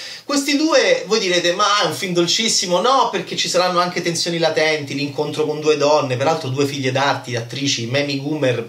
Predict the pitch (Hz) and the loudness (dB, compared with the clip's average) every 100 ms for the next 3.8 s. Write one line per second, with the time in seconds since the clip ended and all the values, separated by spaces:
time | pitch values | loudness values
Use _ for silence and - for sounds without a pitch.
0 | - - 123 123 - 170 170 - 143 127 | -12 -6 -6 -4 -2 0 0 -2 -4 -2
1 | 123 135 139 143 143 147 143 180 180 196 | -2 -2 2 2 2 0 -2 -4 -4 -2
2 | 175 - - - - 135 131 131 165 143 | -4 -6 -12 -12 0 2 2 0 2 2
3 | 151 156 160 - 202 208 208 | 4 2 0 -2 -2 0 -2